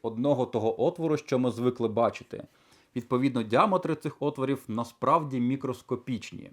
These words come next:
Незважаючи на те, що в тому елементі, що кріпиться до газового балону, ми тут маємо фільтр для палива, я думаю, все одно якийсь дрібний елемент, якась пилинка невелика, таки зможе пролетіти далі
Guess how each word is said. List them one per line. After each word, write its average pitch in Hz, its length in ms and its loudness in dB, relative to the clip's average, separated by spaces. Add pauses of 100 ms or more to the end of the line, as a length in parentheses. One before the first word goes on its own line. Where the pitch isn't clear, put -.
Незважаючи 156 580 4
на 175 80 0
те, 185 180 2
що 165 580 4
в - 140 -16
тому 160 260 2
елементі, 156 480 2
що - 160 -8
кріпиться 151 400 -2
до 123 120 4
газового 123 440 2
балону, 123 380 4
ми 113 120 2
тут 127 200 -6
маємо 131 280 2
фільтр 120 420 -6
для 98 120 -4
палива, 135 560 2 (420)
я 127 100 2
думаю, 185 280 0
все 170 160 0
одно 160 420 2
якийсь 131 320 -2
дрібний 135 520 2
елемент, 127 600 0
якась 143 380 -6 (120)
пилинка 143 500 2
невелика, 110 600 -2 (400)
таки 139 320 -2
зможе 139 460 0
пролетіти 110 840 -2 (320)
далі 151 500 2